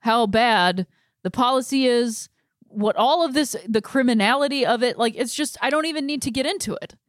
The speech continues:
It's bad. It's bad.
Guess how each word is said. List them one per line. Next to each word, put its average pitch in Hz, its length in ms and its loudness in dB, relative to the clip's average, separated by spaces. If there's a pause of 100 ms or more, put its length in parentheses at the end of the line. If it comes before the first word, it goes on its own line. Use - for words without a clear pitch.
(800)
It's 240 340 -2
bad. 226 680 0 (720)
It's 247 300 -2 (280)
bad. 294 600 -2